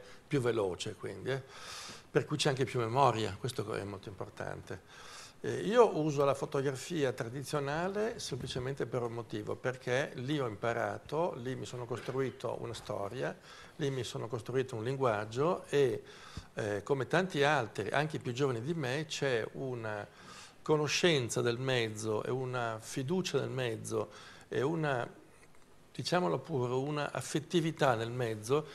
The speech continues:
che diventa parte del proprio corpo, no? Per cui è difficile... Eh, decidere all'improvviso di cambiare. Dall'altra parte sono anche curioso però, eh, perché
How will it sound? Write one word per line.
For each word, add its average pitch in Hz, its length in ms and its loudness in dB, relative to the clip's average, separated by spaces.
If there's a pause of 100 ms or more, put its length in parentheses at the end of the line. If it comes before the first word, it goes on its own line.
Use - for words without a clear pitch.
(140)
che 135 120 0
diventa 143 420 2
parte 139 480 6
del 113 120 0
proprio 120 320 -2
corpo, 113 540 0
no? 139 280 -2 (340)
Per 202 200 2
cui 185 240 2
è 147 120 0
difficile... 117 1040 -4 (220)
Eh, 107 720 -2 (240)
decidere 139 800 4
all'improvviso 127 720 2
di 113 100 0
cambiare. 113 600 -4 (300)
Dall'altra 214 400 6
parte 190 440 6
sono 127 320 0
anche 151 180 0
curioso 120 640 2
però, 101 400 -4
eh, 131 60 -2
perché - 420 -4